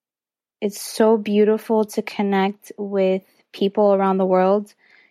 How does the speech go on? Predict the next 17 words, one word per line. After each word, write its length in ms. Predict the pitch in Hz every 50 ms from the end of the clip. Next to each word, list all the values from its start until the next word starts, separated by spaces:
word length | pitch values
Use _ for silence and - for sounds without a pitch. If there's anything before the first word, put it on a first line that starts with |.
| _ _
You 120 | - 202 202
may 200 | 208 208 208 208
not 280 | 208 202 196 196 - -
always 640 | - 202 196 202 196 202 202 196 185 - - - - _ -
understand 600 | 196 202 190 196 190 - - 208 190 185 190 202
each 220 | 214 202 - -
other, 260 | 226 214 226 226 226
speak 320 | 226 - - - 202 202 214
each 160 | 202 - -
other's 300 | 214 202 202 202 190 196
language, 720 | 185 180 175 185 190 220 226 240 254 247 - - - - - _ _ _ _ _ _ _ _ _ _
but 120 | 208 202
music 380 | 202 202 196 196 190 208 202 214
is 100 | 220 196
universal. 840 | 190 196 190 185 175 170 165 175 185 - - 170 160 160 165 175 - _ -
And 580 | 175 180 180 175 180 175 175 175 180 175 - _ _ _ _ _ _ _ _ _ _ _ _ _ _ _ _ _ _ _ _ _ _ _ _ _ _ _ _ _ _
I, 500 | - 202 202 196 202 208 208 208 208 202